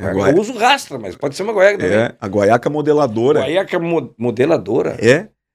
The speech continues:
Speaker 2: É que ela é pra perder barriga, né? Então a gente coloca assim, fica tipo aquelas cintas modeladoras que as mulheres
Speaker 1: Aham.
Speaker 2: usam pra perder barriga. Aí eu criei a guaiaca modeladora. O bagual coloca ali e perde a barriga, fica bem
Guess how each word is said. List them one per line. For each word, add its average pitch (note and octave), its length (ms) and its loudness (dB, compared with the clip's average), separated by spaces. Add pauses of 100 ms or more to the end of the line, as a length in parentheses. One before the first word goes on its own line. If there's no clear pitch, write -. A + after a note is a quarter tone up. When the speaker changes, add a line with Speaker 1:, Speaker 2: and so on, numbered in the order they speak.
(120)
Speaker 2:
É A#2+ 80 -4
que A#2 140 -6
ela C3+ 120 4
é C#3 60 0
pra D#3 160 0
perder D3 340 0
barriga, C#3 640 2
né? B2 180 2
Então B2 280 0
a B2 40 2
gente A#2+ 220 -6
coloca B2 420 2
assim, C3+ 260 0
fica C#3 480 2 (240)
tipo - 180 -8
aquelas A3 260 0
cintas A3+ 320 0
modeladoras D#3 680 0
que D3+ 100 -4
as A#2 120 0
mulheres A#2+ 380 2
Speaker 1:
Aham. B2 80 -2
Speaker 2:
usam D#3 220 0
pra C3 120 2
perder A#2 300 0
barriga. B2 420 0 (180)
Aí C3+ 100 2
eu D#3 40 4
criei E3+ 300 0
a F3+ 60 2
guaiaca D#3+ 440 0
modeladora. F3 680 0
O A2+ 40 2
bagual A2 380 2
coloca B2+ 480 0
ali C3+ 140 0
e D3 40 0
perde D3 320 0
a C#3 40 -8
barriga, D#3 320 -2
fica - 160 -4
bem B2 380 4